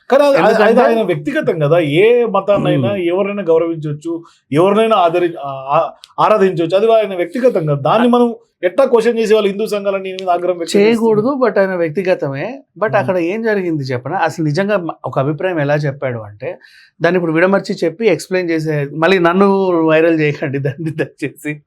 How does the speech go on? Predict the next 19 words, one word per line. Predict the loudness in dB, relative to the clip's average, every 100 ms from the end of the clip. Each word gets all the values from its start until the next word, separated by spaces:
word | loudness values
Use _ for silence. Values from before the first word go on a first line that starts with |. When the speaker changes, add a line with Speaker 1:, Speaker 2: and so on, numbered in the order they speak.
| -12
Speaker 1:
Hmm. | -10 -10 -12 -20 -4
Speaker 2:
ఏం | -2 2
జరిగిందంటే | 2 0 -2 -6 -8 -10
ఇప్పుడు | -6 -8 -8 _ _ _ _ _ _ -6
ఒక, | 0 2 2 0 -2
ఒక | -4 0 0 0 -2 -8 -16 -8
నార్మల్ | 0 2 4 2 2
భక్తుడి | 2 -2 -4 -6
గురించి | -4 -6 -6
మాట్లాడదాం. | -6 -6 -10 -8 -8
నేను | -8 -10
ఒక | -8 -6
ఎగ్జాంపుల్ | -4 -4 -6 -8
తీసుకుంటా. | -10 -14 -20 -20 -20 _ _ _ _ _ _ _ _ -6
ఆ, | 0 0
అన్నదమ్ముల్లో | 2 2 2 2 0 0
మొగుడు | 2 2 2
పెళ్ళాలు | 0 0 0
కొట్టుకున్నారండి. | 0 -4 -4 -8 -8 -8 -10 -16